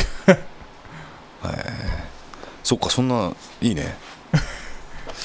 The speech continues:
Speaker 2: えー、あ、じゃあもう一つ。あ、じゃあ、金井君に、
Speaker 1: はい。
Speaker 2: ちょっと読んでもらおうかな。
Speaker 1: えーっと、ラジ-、ジオネーム、タメさん。西村さん、こんにちは。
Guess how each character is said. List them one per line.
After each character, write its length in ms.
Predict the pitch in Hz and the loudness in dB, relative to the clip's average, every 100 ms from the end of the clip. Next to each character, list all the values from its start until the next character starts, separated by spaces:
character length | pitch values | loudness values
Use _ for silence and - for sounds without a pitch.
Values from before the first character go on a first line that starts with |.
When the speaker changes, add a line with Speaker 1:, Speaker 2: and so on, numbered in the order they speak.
| - - - - - - - - - - | -4 -2 -2 -4 -4 -4 -4 -6 -8 0
Speaker 2:
え 1120 | 104 110 101 98 92 85 82 78 78 71 67 - | 2 4 4 4 2 2 2 0 0 0 2 6
ー、 80 | |
あ、 80 | 139 | 6
じ 80 | 131 | 8
ゃ 60 | 120 | 6
あ 20 | |
も 120 | 120 | 4
う 20 | |
一 180 | 110 - | 4 4
つ。 80 | 156 | 4
あ、 80 | 139 | 4
じ 80 | |
ゃ 240 | 180 113 82 | 4 4 2
あ、 60 | - - - - - - - - - - - - - | -2 -8 -10 -10 -12 -14 -16 -16 -18 -18 -18 -14 0
金 160 | 123 139 | 4 4
井 40 | |
君 200 | 131 127 | 4 2
に、 80 | 110 - - - - - | 2 -4 -14 -14 -16 -8
Speaker 1:
は 100 | - | 2
い。 20 | 117 | 4
Speaker 2:
ち 120 | - | 4
ょ 20 | |
っ 20 | |
と 60 | - | 0
読 100 | - | -2
ん 40 | |
で 60 | - | -2
も 60 | 78 | -2
ら 40 | |
お 40 | |
う 20 | - | -2
か 80 | |
な。 180 | - - - - - - - - - - - - - - - - | 0 0 0 -4 -6 -10 -14 -14 -14 -14 -16 -16 -18 -18 -14 -4
Speaker 1:
え 140 | 113 | -4
ー 40 | - | -4
っ 20 | - | -2
と、 360 | 101 90 95 - - - - - - - | -2 0 -4 -8 -12 -14 -14 -16 -10 0
ラ 140 | 117 | 2
ジ-、 180 | 113 127 - - 135 | 2 -2 -4 -4 2
ジ 160 | 127 | 4
オ 80 | 123 | 4
ネ 180 | 117 101 | 4 2
ー 20 | |
ム、 120 | 95 - | 0 0
タ 100 | 131 | 2
メ 100 | 113 | 2
さ 120 | - | 0
ん。 140 | 85 - - - - - - - - | -4 -8 -14 -20 -20 -20 -20 -16 -2
西 160 | 123 151 | 2 4
村 160 | 151 127 | 4 4
さ 100 | 101 | 2
ん、 160 | 104 | 0
こ 140 | - 120 | 2 4
ん 60 | |
に 120 | 120 | 2
ち 140 | 104 113 | 4 4
は。 160 | 101 | 4